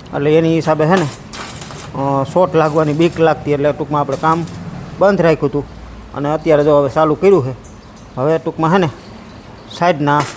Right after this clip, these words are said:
જે સાઈડ આવે ને સાઈડ, એમાં પતરાના પટ્ટા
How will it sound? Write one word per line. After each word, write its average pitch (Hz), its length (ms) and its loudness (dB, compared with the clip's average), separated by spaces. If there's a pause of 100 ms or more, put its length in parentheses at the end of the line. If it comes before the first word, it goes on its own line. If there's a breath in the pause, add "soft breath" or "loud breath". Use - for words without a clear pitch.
(1000)
જે 135 120 0
સાઈડ 165 380 2
આવે 185 200 6
ને 180 80 -2
સાઈડ, 139 300 -2 (320)
એમાં 156 420 -2
પતરાના 143 420 0
પટ્ટા 127 360 0